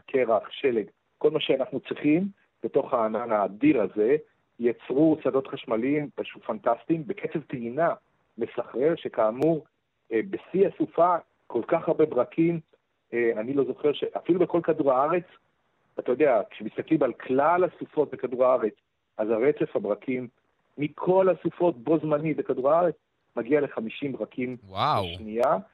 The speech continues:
Speaker 1: ו-, והענן הזה, הבודד, הסופה הזאת, גדולה ככל שהיא הייתה, הייתה יותר מכל כדור הארץ ביחד.
Speaker 2: ת-, תתאר לי רגע את הגודל של הענן הזה, כדי שנבין. אם אני מסתכל על השמיים, מה,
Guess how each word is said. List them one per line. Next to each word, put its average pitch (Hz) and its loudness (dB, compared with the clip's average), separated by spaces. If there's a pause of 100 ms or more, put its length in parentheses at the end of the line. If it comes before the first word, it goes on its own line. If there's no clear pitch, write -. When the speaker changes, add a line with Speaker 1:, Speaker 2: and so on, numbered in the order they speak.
(420)
Speaker 1:
ו-, 127 2
והענן 131 2
הזה, 139 2
הבודד, 127 2
הסופה 131 2
הזאת, 131 2
גדולה 110 2
ככל - -8
שהיא 117 -2
הייתה, 165 -2 (400)
הייתה 143 0
יותר 170 0
מכל 165 0
כדור 151 2
הארץ 143 2 (120)
ביחד. 110 2 (380)
Speaker 2:
ת-, - -20
תתאר 151 0
לי 262 0
רגע 190 0
את 131 -2
הגודל 113 0
של 98 -2
הענן 92 -2
הזה, 90 -8
כדי 92 -8
שנבין. 101 -4
אם 117 -4
אני 143 0
מסתכל 160 -4
על 151 -6
השמיים, 127 -6
מה, 131 -4